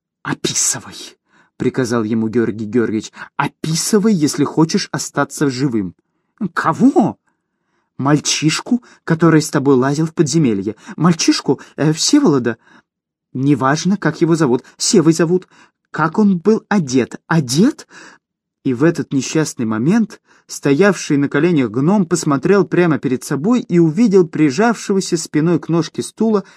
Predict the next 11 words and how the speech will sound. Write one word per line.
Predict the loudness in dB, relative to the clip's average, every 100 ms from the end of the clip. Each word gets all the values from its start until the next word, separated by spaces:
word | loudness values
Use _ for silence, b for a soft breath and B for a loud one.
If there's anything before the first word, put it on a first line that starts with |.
| b
своего | -4 2 4 4
заклятого | 0 -4 -2 0 0 0 0
врага | 0 -2 0 -2 -2 b b -14
Севу | -10 -2 2 2 0
Савина. | -4 -4 -4 -6 -10 -14 _ _ _ _ _ _ _ _
Сева | -16 -8 2 2 4 2
Савин | 0 0 2 4 2 0
понял, | 2 2 4 2
что | 0 0
его | 2 4
обнаружили, | 2 2 0 2 2 4 4 6 4 2